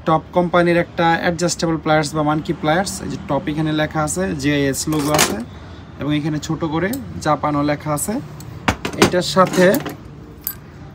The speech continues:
একটা Toyota কোম্পানির pliers এখানে আছে, Toyota Japan। Toyota যে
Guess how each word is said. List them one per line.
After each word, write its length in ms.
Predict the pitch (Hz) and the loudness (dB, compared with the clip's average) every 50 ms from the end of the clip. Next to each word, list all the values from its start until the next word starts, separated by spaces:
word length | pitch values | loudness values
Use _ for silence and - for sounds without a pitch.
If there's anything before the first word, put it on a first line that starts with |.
| - - 147 | -10 -10 -10
একটা 220 | - - 180 165 160 170 170 - - - - - - - - - - - - - - | -6 -2 2 4 4 4 2 0 -4 -14 -18 -18 -18 -18 -20 -18 -18 -18 -18 -2 2
Toyota 280 | 208 220 220 202 208 196 202 | 4 4 6 6 4 4 4
কোম্পানির 320 | 196 180 190 180 165 156 151 | 2 4 4 4 4 2 2
pliers 240 | 156 143 135 131 - - 151 | 2 2 2 0 -2 -6 -4
এখানে 180 | 147 151 143 139 | -2 0 0 0
আছে, 120 | 139 - 190 180 - | 0 -2 -4 -2 2
Toyota 300 | 185 185 180 175 - 170 156 156 | 4 4 4 4 2 0 0 2
Japan। 280 | 160 147 - - 175 220 277 - - - - - - - - - - - - - - - - - - - | 2 2 2 2 0 0 -2 -6 -12 -20 -20 -20 -20 -20 -20 -20 -20 -20 -20 -20 -20 -20 -20 -20 -12 -4
Toyota 280 | - 202 202 196 185 202 196 | 0 2 4 4 4 4 2
যে 60 | 208 | 2